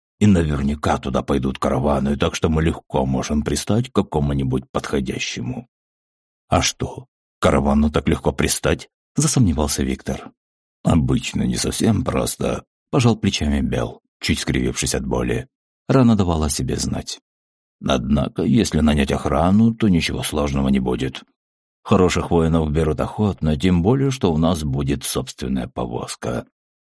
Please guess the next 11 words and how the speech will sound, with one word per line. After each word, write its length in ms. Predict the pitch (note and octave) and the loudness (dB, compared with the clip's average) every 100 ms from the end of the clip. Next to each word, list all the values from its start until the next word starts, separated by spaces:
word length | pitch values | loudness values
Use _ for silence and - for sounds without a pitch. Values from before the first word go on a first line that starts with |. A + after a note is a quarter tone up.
| _ - | _ -2
Так 180 | B2+ | -2
всегда 360 | - C3+ B2 A#2+ | 0 0 2 2
путешествуют 680 | F#2+ E2+ F2+ D#2 E2 D#2+ C#2 | 0 -2 -2 -2 0 0 0
богатые 400 | B1+ C2 - A#1 | 0 -2 -4 -4
семейства, 600 | C#2 C2+ C2 - C#2+ D2 _ - | -2 -2 -2 -2 -2 -2 _ -2
и 160 | - - | -2 0
экономия 500 | G2 C#2+ C#2 C2 C2+ | 0 2 2 0 -2
средств, 540 | - D2 D2+ C3 - - - | -2 -4 -4 -4 -10 -12 -2
и 100 | C#3+ | 0
повышение 720 | C3 - C2 - C#2+ C#2 B1+ | 0 -2 -2 -2 -2 -2 -2
безопасности. 1000 | A#1 B1+ - - - - - - C#3 B2+ | -4 -4 -4 -4 -2 -2 -4 -2 -4 -4